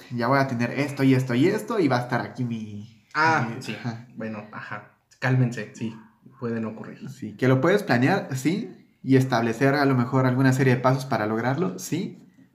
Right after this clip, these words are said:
Speaker 1: pero no lo puedes tener con esa misma seguridad.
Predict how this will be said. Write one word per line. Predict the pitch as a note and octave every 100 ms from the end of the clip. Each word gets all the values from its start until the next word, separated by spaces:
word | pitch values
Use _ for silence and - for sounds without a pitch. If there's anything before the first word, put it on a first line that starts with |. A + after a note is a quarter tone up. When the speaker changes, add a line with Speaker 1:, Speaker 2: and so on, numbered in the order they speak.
| _ -
Speaker 1:
pero | C#3 C3+
no | C#3
lo | D3+ C#3
puedes | D3+ D3
tener | C3 C#3+ C#3+
con | C3+
esa | C3+ C3+
misma | C3 C3+
seguridad. | C3 G#2+ A2 G#2+ -